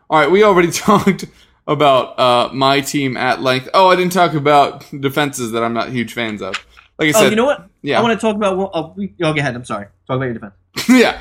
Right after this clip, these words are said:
Speaker 1: um, just Spurs and United. Like I said, you don't wanna start multiples, but you, y-, your team isn't good enough probably to sit one of them. Uh, I, I think I forgot to mention in, in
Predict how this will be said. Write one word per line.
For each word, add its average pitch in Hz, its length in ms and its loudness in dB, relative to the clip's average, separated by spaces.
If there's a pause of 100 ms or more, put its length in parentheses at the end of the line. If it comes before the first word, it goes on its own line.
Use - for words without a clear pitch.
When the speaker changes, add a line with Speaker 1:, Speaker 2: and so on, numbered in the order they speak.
(160)
Speaker 1:
um, 190 360 2
just 208 320 0
Spurs 196 280 2
and 180 80 -2
United. 160 300 2
Like 143 180 0
I 131 100 0
said, 131 360 0
you 139 80 -4
don't 143 160 2
wanna 135 160 0
start 120 240 -4
multiples, 113 720 -6 (280)
but 123 120 -4
you, 147 160 2
y-, 127 200 -16 (180)
your 143 160 -2
team 175 260 0
isn't 143 280 0
good 139 160 0
enough 117 240 -4
probably 113 360 0
to 110 100 -6
sit - 360 -6 (220)
one 123 200 -2
of 117 80 -2
them. 117 260 -2 (380)
Uh, 127 340 2 (140)
I, 160 120 2
I 180 40 0
think 233 200 -4
I 190 60 -2
forgot 123 240 -2
to 113 60 -10
mention 117 280 -6
in, 131 460 -4
in 123 560 -4